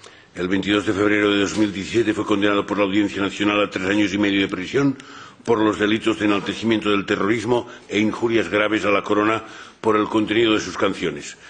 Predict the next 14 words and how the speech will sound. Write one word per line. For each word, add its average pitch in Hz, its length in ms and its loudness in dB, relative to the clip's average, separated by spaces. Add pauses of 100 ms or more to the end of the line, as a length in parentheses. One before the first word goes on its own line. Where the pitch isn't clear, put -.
(180)
El 107 160 0
Tribunal 107 380 2
Supremo 117 400 0
ratificó 107 580 0
la 120 100 4
decisión 110 540 0 (320)
el 101 160 0
veinte 110 260 0
de 107 80 4
febrero 107 400 2
del 101 100 2
dos 98 180 -2
mil 107 160 2
dieciocho. 101 560 -4